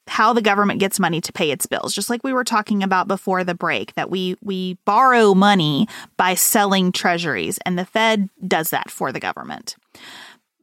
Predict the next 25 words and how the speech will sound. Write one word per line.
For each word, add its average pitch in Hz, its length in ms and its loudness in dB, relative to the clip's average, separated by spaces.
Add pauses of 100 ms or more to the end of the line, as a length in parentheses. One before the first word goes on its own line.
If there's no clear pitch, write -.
By 233 280 4
some 339 300 2
estimates, - 640 -2
there 208 180 0
is 214 340 -2
somewhere 269 320 -2
between 247 400 0
seventeen 240 600 2
to 233 100 0
twenty-two 196 800 -2 (120)
trillion 202 400 -2
dollars 208 400 0
worth 196 200 -2
of 208 80 -4
that 196 160 0
government 208 400 -2
debt 175 240 0
out 170 220 -2
there 170 140 -2
in 180 120 -2
various 175 420 -2
people's 220 400 -4
and 214 100 0
countries' 202 440 -4
hands. 180 480 -6